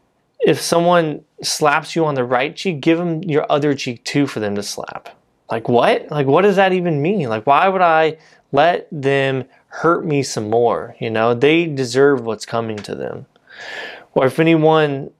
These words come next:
sues you and takes your tunic, or takes something of yours,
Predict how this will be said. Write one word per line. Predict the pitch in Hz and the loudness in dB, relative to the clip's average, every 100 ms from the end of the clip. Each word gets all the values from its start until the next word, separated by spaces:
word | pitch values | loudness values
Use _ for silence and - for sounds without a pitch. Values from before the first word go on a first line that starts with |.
| 320 | -10
sues | - - 170 185 143 | -6 0 2 2 0
you | 127 123 | -2 0
and | 123 | -2
takes | 117 147 143 | -2 -2 -2
your | 143 | -2
tunic, | 135 151 160 127 - _ _ _ - _ | 0 0 0 -2 -6 _ _ _ -20 _
or | 151 139 | 0 0
takes | 147 147 - | 0 -4 -2
something | 147 147 156 135 | -6 -2 0 0
of | 123 | 2
yours, | 131 117 131 - | 2 2 0 -4